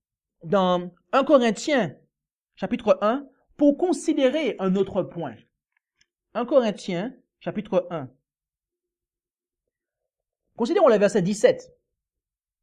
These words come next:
Car ce n'est pas pour baptiser que Christ m'a envoyé, mais c'est pour annoncer l'évangile, non avec la sagesse du langage, afin que la croix du Christ ne soit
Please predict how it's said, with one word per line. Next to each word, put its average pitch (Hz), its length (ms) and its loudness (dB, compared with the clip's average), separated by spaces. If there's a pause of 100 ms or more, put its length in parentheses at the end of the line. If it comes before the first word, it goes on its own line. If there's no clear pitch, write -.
(880)
Car 294 420 6 (440)
ce - 140 -2
n'est 226 140 0
pas 370 180 0
pour 247 240 -4
baptiser 262 840 -2
que 214 140 -2
Christ - 380 -4
m'a 196 180 -4
envoyé, 208 760 -4 (680)
mais 220 220 -4
c'est 349 260 -6
pour 240 300 -6
annoncer 285 420 0
l'évangile, 233 800 -2 (400)
non 359 480 2
avec 196 320 0
la 196 140 0
sagesse 165 640 -4
du 143 140 -8
langage, 165 760 -2 (840)
afin 196 260 -4
que 202 100 -4
la 165 200 2
croix 185 260 0
du 165 160 -6
Christ - 380 -10
ne 170 160 -6
soit 170 520 -4